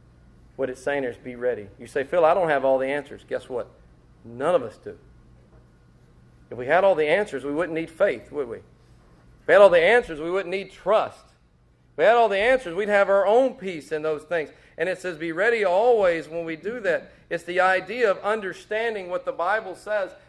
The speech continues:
and be ready to answer. It says, when someone asks you, "Why are you different?" You say, "Phil, I don't know everything about salvation."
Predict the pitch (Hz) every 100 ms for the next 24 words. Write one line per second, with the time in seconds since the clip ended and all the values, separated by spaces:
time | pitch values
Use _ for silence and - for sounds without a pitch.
0 | - 175 185 170 196 247 220 196 190 240
1 | 240 180 180 190 208 - _ 180 190 -
2 | 262 269 214 226 262 262 220 165 151 233
3 | 311 277 214 254 226 - 277 302 208 151
4 | - _ _ _ - _ _ _ _ _
5 | _ - - 233 220 262 233 277 277 254
6 | 302 247 196 190 175 165 170 - 170 156
7 | 156 139 110